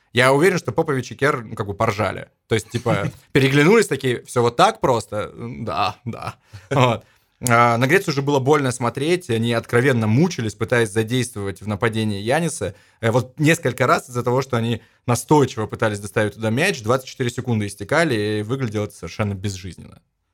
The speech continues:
Speaker 2: Слушай, ну а тебе так кажется, м, вот этот вопрос, э, к тренеру, и как надо было научиться управлять болидом, раз уж взялся на нем ездить? И я хочу сказать, что вот поклонники, э, Яниса, э, н-,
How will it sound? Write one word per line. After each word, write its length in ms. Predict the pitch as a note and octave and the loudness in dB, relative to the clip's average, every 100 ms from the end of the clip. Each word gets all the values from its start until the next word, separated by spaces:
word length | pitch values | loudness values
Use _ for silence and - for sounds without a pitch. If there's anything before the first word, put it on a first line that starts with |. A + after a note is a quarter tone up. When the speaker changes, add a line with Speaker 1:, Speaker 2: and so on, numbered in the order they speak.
| _ _ _ _ _ - | _ _ _ _ _ -10
Speaker 2:
Слушай, 280 | D3+ E3+ | 0 2
ну 80 | D#3 | 2
а 40 | E3+ | 0
тебе 160 | A3 | 0
так 180 | - A3 | -2 0
кажется, 400 | F#3 C#3 A#2+ A#2+ | 2 2 0 -2
м, 380 | G#2+ B2 A#2 A2 | -2 -2 -4 -2
вот 140 | A2 | -4
этот 100 | G2+ | -2
вопрос, 400 | A#2+ B2 C#3+ A#2+ - | -2 0 -2 -2 -6
э, 480 | C#3 C3 C3 C3 B2+ | -4 -2 -2 -2 -2
к 40 | - | -4
тренеру, 840 | E3+ A#3+ G#3 A#2 G#2 G2+ F#2+ F#2 | -4 0 2 2 2 -2 -4 -10
и 840 | F#2+ F2 - - - A2+ A2+ A2+ | -14 -18 -20 -20 -16 -12 -10 -8
как 180 | G2+ D#3+ | -2 0
надо 160 | C#3 C3 | 0 -2
было 140 | B2 | -2
научиться 340 | C3 C#3+ D3+ C3 | -2 -4 -4 -4
управлять 460 | C3 C#3 C#3+ A#2 | 0 0 0 -2
болидом, 460 | G2+ C#3 C#3+ A#2 G#2 | 0 2 2 2 0
раз 180 | A2 A2 | -4 -6
уж 60 | |
взялся 360 | G2+ C3 B2+ A#2+ | -4 0 2 0
на 80 | A#2+ | -2
нем 160 | B2 | 0
ездить? 380 | C3 A#2+ F#2 F2 | 0 -2 -4 -6
И 40 | |
я 120 | B2 B2 | -4 -4
хочу 140 | B2+ | -4
сказать, 180 | D3+ C3+ | -4 -2
что 180 | C3+ - _ - | -2 -4 _ -4
вот 220 | A#2 - - | -4 -4 -10
поклонники, 760 | - B2 F#3 A3+ F#3+ C#3+ B2 A2 | -4 -2 0 0 0 -2 -2 -2
э, 280 | A2 A2 G#2+ | 0 0 0
Яниса, 600 | B2+ A#2+ G#2 - F2+ - _ _ - | 0 -2 -4 -8 -10 -10 _ _ -4
э, 500 | G#2+ G#2+ G#2+ G#2 - | -2 0 0 -2 -4
н-, 180 | C#3 | -8